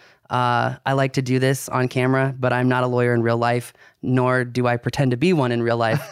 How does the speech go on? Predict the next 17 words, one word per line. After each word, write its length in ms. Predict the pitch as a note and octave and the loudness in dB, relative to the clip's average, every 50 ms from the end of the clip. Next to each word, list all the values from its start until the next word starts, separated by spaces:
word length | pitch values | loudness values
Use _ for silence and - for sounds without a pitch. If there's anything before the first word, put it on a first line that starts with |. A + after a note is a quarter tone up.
| - | -4
Okay, 140 | - B2+ B2 A#2+ | -2 -2 -2 0
cool. 260 | - A3+ C3+ A#2+ - - | 0 0 0 0 -2 -4
<laughs> 60 | - - - - - - | -6 -8 -12 -12 -6 -2
Uh, 460 | E3 E3+ - - F3+ D3+ C#3 C3+ C3+ B2+ D#3+ - - - - - _ - | -2 0 0 2 2 2 2 2 0 -2 -6 -6 -8 -8 -10 -8 _ 0
but 160 | F3+ F#3 F#3 | 2 2 4
anyway, 360 | F#3+ G3 F#3 E3+ D#3 D3+ C#3 - - - - - - | 4 4 4 4 4 2 0 -2 -8 -20 -12 -4 -2
okay, 340 | - G#3 - A3+ G#3 G3+ - | 0 0 2 2 2 2 2
uh, 220 | - F#3+ G3 F#3+ | 2 2 2 2
Mister 320 | G3+ A#3 A3+ - - G3+ F3+ | 2 2 0 0 0 0 2
Burdick, 340 | G#3 A#3 A3+ G3+ F#3+ - | 2 2 2 2 0 0
I 140 | - F#3 F#3 | 0 -2 -2
see 420 | E3+ - - - A#3 A3+ A#3 A#3 G#3+ | -2 -2 -2 0 2 2 4 2 2
that 380 | F3 E3+ F#3+ F#3 F3+ D3+ C3+ | 2 2 2 2 2 0 -2
you 280 | D#3 D#3+ F#3+ G3+ G#3 F#3 | -2 0 2 2 2 4
are 200 | E3+ F3 F3+ F3 | 2 2 0 0
trying 420 | - - G#3 G#3 A3+ C4 A#3+ G3+ - | -2 0 0 2 2 2 0 0 0
to 520 | - E3+ D3+ D3 C#3+ C#3+ C#3 C#3+ C3 | 2 2 4 4 4 4 2 2 0